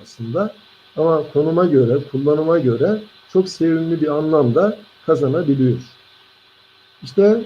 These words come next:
e, manaların becayişi, e, acaba hangi anlamda bu kullan-, kullanıldı? Bunlara dikkat etmek lazım. Ben yine Kur'an-ı Kerim'den bir örnek vereyim.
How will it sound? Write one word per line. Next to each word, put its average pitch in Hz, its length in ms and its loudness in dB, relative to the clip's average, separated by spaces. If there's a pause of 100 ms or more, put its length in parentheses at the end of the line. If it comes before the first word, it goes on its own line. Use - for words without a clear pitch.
e, 165 100 0 (640)
manaların 170 760 0
becayişi, 143 720 0 (720)
e, 131 80 -2
acaba 143 400 -2
hangi 147 240 -2
anlamda 139 460 0
bu 127 80 -4 (120)
kullan-, 117 380 -8 (160)
kullanıldı? 113 840 -8 (240)
Bunlara 175 500 2
dikkat 151 320 -4
etmek 151 400 -4
lazım. 123 340 2 (480)
Ben 190 80 -4
yine 214 260 4
Kur'an-ı 196 400 2
Kerim'den 180 480 0
bir 135 60 2
örnek 117 400 0
vereyim. 156 340 -4